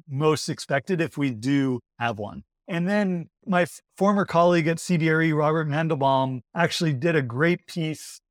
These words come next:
uh, we'll link in the show notes, of looking at every single recession going back to nineteen thirty-eight,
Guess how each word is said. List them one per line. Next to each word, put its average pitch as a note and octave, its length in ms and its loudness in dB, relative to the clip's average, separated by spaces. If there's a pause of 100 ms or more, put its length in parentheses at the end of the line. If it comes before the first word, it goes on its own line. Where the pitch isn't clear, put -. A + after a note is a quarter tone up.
(120)
uh, C#3 220 0
we'll D3 280 2
link D#3 220 0
in D3 80 0
the C#3+ 80 0
show D3+ 240 0
notes, C#3 500 0 (300)
of D3 160 -2
looking E3+ 340 0
at D3 200 0 (200)
every F#3 400 -2
single E3+ 480 0
recession D#3+ 760 -2
going D#3 280 -4
back D3+ 220 -2
to D3 100 -6
nineteen D3+ 460 -4
thirty-eight, C#3+ 640 -2